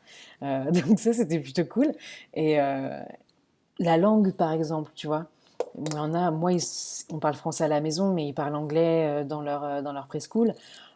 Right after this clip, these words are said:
Euh, bah, quand ils voient des enfants francophones au parc, et ben, en fait, euh, voilà, ils adorent, ils parlent plus français.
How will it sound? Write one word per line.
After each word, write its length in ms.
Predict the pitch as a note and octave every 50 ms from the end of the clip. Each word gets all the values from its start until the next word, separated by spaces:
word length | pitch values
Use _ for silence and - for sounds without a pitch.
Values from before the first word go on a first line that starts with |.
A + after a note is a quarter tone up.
| - -
Euh, 500 | D3+ D3 C#3+ C#3 C#3+ C#3 C#3 C3+ C3+ C#3
bah, 160 | C3+ C#3 C#3 C3+
quand 280 | - E3+ E3 - -
ils 60 | F3
voient 260 | D3 C#3 E3 F3 F3 E3
des 600 | D3+ D#3 D3 D3 D3 C#3+ D3 D3 D3 C#3+ C3+ D3
enfants 320 | C#3+ C#3 - E3 D#3+ D#3
francophones 600 | C3+ - D#3 C#3+ - D3+ D3 - E3+ E3+ E3+ D#3+
au 80 | D3+ C#3
parc, 300 | F#3+ G3+ G#3 G3+ - F3
et 60 | D3+
ben, 100 | C3 C#3+
en 100 | C#3 C3+
fait, 220 | - F3 E3 -
euh, 280 | D#3 C#3+ C#3 C#3 C3+ C3+
voilà, 220 | C3+ E3 G3+ G#3+ G3+
ils 180 | F3+ D3+ C#3 C#3+
adorent, 320 | C3+ D3+ F#3 G3 G3 F#3+
ils 100 | F3 D#3
parlent 160 | - C#3 C#3 C#3
plus 180 | - - -
français. 580 | - - C#3+ C#3 - F3 F3 F3 F3+ F3+ F3